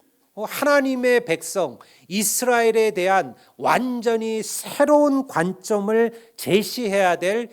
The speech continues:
필요를 느꼈습니다. 혈통적인 이스라엘 백성이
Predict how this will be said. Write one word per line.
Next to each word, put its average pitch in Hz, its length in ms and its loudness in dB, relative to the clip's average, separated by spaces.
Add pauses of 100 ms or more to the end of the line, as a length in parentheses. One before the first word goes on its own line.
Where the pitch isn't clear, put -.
(140)
필요를 196 580 0
느꼈습니다. 139 720 -4 (460)
혈통적인 240 1040 -2
이스라엘 233 580 -2
백성이 220 800 -6